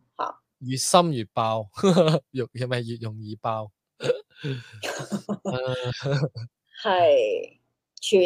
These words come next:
Speaker 1: 日幕後老闆，所以所有人都問你，Tommy。
Speaker 2: 嗯。
Speaker 1: 係咯，即係，即係又係，有啲朋友又有誤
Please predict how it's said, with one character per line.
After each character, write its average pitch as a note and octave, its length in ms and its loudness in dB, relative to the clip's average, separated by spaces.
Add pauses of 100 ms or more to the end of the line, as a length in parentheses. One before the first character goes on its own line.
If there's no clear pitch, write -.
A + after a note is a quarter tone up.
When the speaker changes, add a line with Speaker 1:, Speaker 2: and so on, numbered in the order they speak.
(100)
Speaker 1:
日 G3 240 8
幕 F#3 160 12
後 F3+ 300 10
老 E3+ 160 12
闆， G3 320 8
所 G3+ 160 8
以 G#3 100 8
所 F#3 160 8
有 F3+ 140 8
人 C#3 180 2
都 F3 220 10
問 D3+ 280 0
你， C#3+ 680 0 (500)
Tommy。 F3+ 960 10
Speaker 2:
嗯。 - 20 -20 (1400)
Speaker 1:
係 E3+ 100 10
咯， G3+ 120 12
即 G#3+ 80 12
係， F#3+ 200 12
即 A#3 80 12
係 C#4+ 120 12
又 F#3+ 320 12
係， G3+ 480 8
有 G#3+ 80 12
啲 D4 120 8
朋 C#4 140 0
友 D#3+ 140 4
又 E3 280 8
有 E3+ 60 8
誤 E3+ 280 0